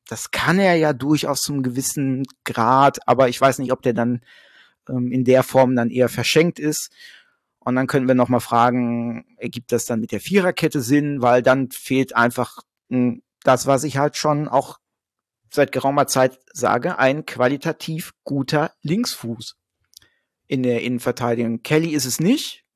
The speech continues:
der am Anfang auch der Saison sich ja dann durchaus ganz gut,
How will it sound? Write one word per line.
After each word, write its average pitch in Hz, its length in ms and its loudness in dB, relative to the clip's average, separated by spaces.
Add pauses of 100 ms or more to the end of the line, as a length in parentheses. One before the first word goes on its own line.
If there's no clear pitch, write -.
der 143 220 4
am 139 120 0
Anfang 151 360 0
auch 156 340 0 (320)
der 147 100 4
Saison 147 480 2 (480)
sich - 200 -4
ja 139 200 6
dann 139 320 0
durchaus 131 360 -2
ganz 127 220 -4
gut, 127 220 -4